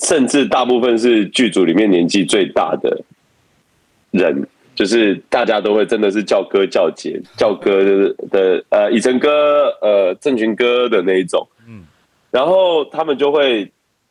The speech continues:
Speaker 1: 你，也不是说他们会端一个架子，就是他们，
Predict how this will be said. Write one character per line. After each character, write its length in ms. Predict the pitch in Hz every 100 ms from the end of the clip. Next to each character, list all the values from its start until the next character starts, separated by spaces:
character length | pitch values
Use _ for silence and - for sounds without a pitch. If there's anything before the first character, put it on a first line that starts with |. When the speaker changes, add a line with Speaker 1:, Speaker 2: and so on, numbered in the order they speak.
| _ _ _ -
Speaker 1:
你， 180 | 135 127
也 140 | 120
不 100 | 123
是 120 | 196
说 140 | 190 180
他 120 | 170
们 100 | 139
会 80 | 147
端 220 | 127 117
一 20 |
个 80 | 107
架 280 | 87 85 80
子， 180 | - -
就 140 | 120
是 280 | 139 123 92
他 140 | 127
们， 160 | 131